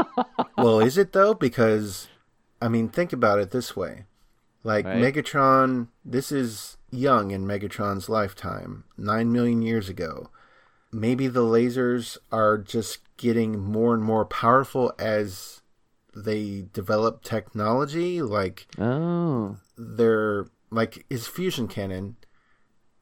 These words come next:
Speaker 1: just gets more and more better as time goes on because of advancements in technology.
Speaker 2: Yeah, this is, this is, this is Megatron one point oh, and he's only had to use the fusion cannon on civilians,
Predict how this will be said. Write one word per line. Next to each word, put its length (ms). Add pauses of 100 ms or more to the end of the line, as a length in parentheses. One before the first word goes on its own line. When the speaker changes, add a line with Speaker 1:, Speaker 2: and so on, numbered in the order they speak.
(140)
Speaker 1:
just 280
gets 180
more 240
and 100
more 160
better 380
as 180
time 400
goes 300
on 480
because 600
of 180
advancements 640
in 140
technology. 800 (560)
Speaker 2:
Yeah, 360 (120)
this 200
is, 100
this 180
is, 180
this 200
is 80
Megatron 400
one 160
point 240
oh, 540 (340)
and 380
he's 200
only 140
had 120
to 60
use 120
the 100
fusion 340
cannon 240
on 140
civilians, 640